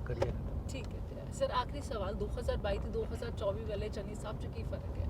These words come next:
Speaker 1: ਚੰਨੀ 'ਚ ਕੋਈ ਫਰਕ ਨਹੀਂ ਹੈ, ਚੰਨੀ ਉਸ ਤਰ੍ਹਾਂ ਦਾ ਹੀ ਹੈ, ਜਿਹੋ ਜਿਹਾ ਪਹਿਲਾਂ ਸੀ ਉਹ ਜਿਹਾ ਹੀ ਅੱਜ ਹੈ
Speaker 2: ਹਮ।
Speaker 1: ਤੇ ਅੱਗੇ ਨੂੰ ਵੀ ਉਹ ਜਿਹਾ ਰਹਿਣਾ। ਮੈਂ ਆਪਣੇ 'ਚ ਫਰਕ ਨਹੀਂ ਪਾਉਂਦਾ, ਨਾ ਮੈਂ ਆਪਣਾ ਮੋਬਾਈਲ ਨੰਬਰ ਬਦਲਦਾ, ਨਾ ਮੈਂ ਆਪ ਬਦਲਦਾ।
Speaker 2: ਹਮ।
Speaker 1: ਮੈਂ ਆਪਣਾ ਨਿਰੰਤਰ ਸਮਾਜ ਸੇਵਕ ਦੇ ਤੌਰ 'ਤੇ ਵਿਚਰਦਾ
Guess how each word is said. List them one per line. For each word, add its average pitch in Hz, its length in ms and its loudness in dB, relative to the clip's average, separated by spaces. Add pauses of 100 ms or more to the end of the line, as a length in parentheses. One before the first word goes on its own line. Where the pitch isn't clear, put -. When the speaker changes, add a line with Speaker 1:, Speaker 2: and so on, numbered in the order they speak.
(760)
Speaker 1:
ਚੰਨੀ 175 340 10
'ਚ - 80 6
ਕੋਈ 175 220 10
ਫਰਕ 151 240 6
ਨਹੀਂ 151 180 8
ਹੈ, 196 80 4
ਚੰਨੀ 151 320 8
ਉਸ 139 100 10
ਤਰ੍ਹਾਂ 147 260 8
ਦਾ 139 80 10
ਹੀ 135 180 10
ਹੈ, 202 80 8
ਜਿਹੋ 160 200 4
ਜਿਹਾ 135 160 10
ਪਹਿਲਾਂ 135 360 10
ਸੀ 139 160 2
ਉਹ 120 180 12
ਜਿਹਾ 120 140 8
ਹੀ 113 140 10
ਅੱਜ 110 160 2
ਹੈ 131 80 2
Speaker 2:
ਹਮ। - 500 -4
Speaker 1:
ਤੇ 135 100 12
ਅੱਗੇ 123 240 10
ਨੂੰ 143 140 10
ਵੀ 135 120 10
ਉਹ 123 80 12
ਜਿਹਾ 127 160 10
ਰਹਿਣਾ। 127 240 8
ਮੈਂ 139 160 8
ਆਪਣੇ 123 260 8
'ਚ 123 80 2
ਫਰਕ 120 300 6
ਨਹੀਂ 120 120 6
ਪਾਉਂਦਾ, 120 260 2
ਨਾ 127 160 6
ਮੈਂ 123 120 8
ਆਪਣਾ 123 260 8
ਮੋਬਾਈਲ 117 380 8
ਨੰਬਰ 120 260 6
ਬਦਲਦਾ, 120 400 4
ਨਾ 127 100 4
ਮੈਂ 123 140 2
ਆਪ 107 160 0
ਬਦਲਦਾ। 113 480 2
Speaker 2:
ਹਮ। - 540 -2
Speaker 1:
ਮੈਂ 123 100 10
ਆਪਣਾ 127 340 10
ਨਿਰੰਤਰ 127 600 10
ਸਮਾਜ 117 420 12
ਸੇਵਕ 120 380 6
ਦੇ 120 140 8
ਤੌਰ 113 260 6
'ਤੇ 113 140 6
ਵਿਚਰਦਾ 117 500 4